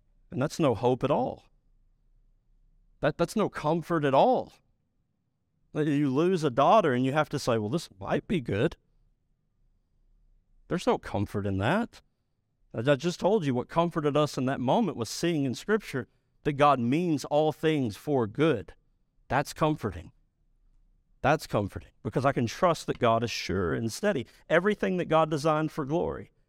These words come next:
everything that he designs for glory and happiness as the end goal,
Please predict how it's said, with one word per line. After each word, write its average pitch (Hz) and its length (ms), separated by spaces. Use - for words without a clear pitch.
everything 190 460
that 160 100
he 175 80
designs 165 400
for 156 140
glory 190 360
and 160 100
happiness 170 460
as 151 120
the 139 180
end 180 420
goal, 151 540